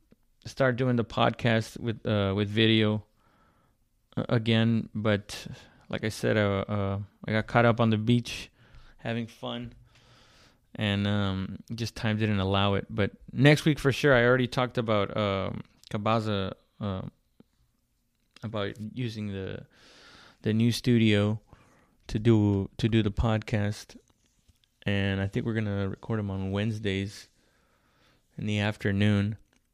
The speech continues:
Hopefully by the, by, by the end of the, the day, I already have it,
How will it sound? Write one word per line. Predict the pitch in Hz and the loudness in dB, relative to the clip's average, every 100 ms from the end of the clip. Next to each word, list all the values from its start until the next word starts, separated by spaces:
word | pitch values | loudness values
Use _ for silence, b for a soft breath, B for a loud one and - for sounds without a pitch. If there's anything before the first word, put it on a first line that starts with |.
| _ _ _ _ _ _ - - - | _ _ _ _ _ _ -20 -10 -2
Hopefully | 101 - 107 | -2 2 0
by | 101 98 95 | 2 2 2
the, | 98 - | -2 -4
by, | 107 104 98 101 107 - | -2 0 2 0 -6 -10
by | - 117 104 | -2 6 6
the | 107 | 8
end | 107 107 | 6 4
of | 98 | 2
the, | 98 95 - _ _ _ _ _ _ _ _ - | 2 0 -4 _ _ _ _ _ _ _ _ -6
the | 104 104 | -2 -2
day, | 104 107 104 | 2 4 4
I | 101 | 2
already | 104 104 104 | 2 0 0
have | 101 101 98 | -2 -2 -2
it, | 95 | -6